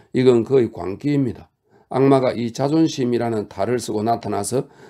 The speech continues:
전 세대 속으로 기어 들어간 꼴이죠. 정말 악마의 짓이라니까요. 알로샤는 이렇게 덧붙였지만 그를 뚫어져라 응시하고 있던 콜라의,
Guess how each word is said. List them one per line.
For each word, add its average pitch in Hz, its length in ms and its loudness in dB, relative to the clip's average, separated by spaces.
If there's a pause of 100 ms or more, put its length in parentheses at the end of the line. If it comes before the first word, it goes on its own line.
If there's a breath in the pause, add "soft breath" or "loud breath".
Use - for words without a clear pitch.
전 120 380 4
세대 120 300 -2
속으로 113 400 -4
기어 127 260 -2
들어간 110 360 -2
꼴이죠. 92 340 -8 (480 soft breath)
정말 123 420 2
악마의 160 380 2
짓이라니까요. 117 800 -2 (1000)
알로샤는 98 540 -2
이렇게 104 360 -6
덧붙였지만 120 760 -6 (340 soft breath)
그를 123 340 2
뚫어져라 131 560 0
응시하고 113 500 -2
있던 104 240 -6
콜라의, 135 460 -2